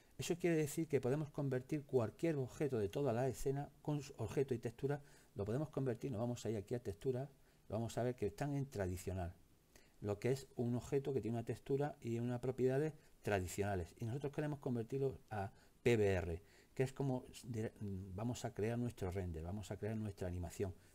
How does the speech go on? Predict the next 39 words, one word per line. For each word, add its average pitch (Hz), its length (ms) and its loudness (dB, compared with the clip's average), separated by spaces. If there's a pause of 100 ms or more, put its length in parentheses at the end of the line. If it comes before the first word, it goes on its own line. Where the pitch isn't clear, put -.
en 95 80 -6
sistema 120 460 -2
P 101 140 2
B 95 100 2
R 90 220 0
para 92 260 -2
que 95 180 -2 (280)
la 101 120 2
iluminación 98 640 -2
y 107 80 -8
los 104 160 -4
objetos 135 400 0 (240)
sean 123 280 0
más 107 220 -2
realistas. 98 580 -4 (380)
Entonces 98 420 -4
nos 98 100 -6
vamos 101 300 -2
a 101 80 0
ir 110 160 -2 (340)
sobre 92 260 -4
el 104 60 0
objeto, 160 420 -4 (540)
vamos 107 300 -2
a 110 40 2
ir 90 80 2
a 87 40 0
modificar 135 560 -2 (920)
y 127 120 -2
vamos 139 300 0
a - 20 0
decir 131 300 0
que - 100 -6
queremos 131 300 0
convertir, 135 480 -2
porque 113 240 -2
este - 160 -4
personaje 147 440 -4
tampoco 139 640 -4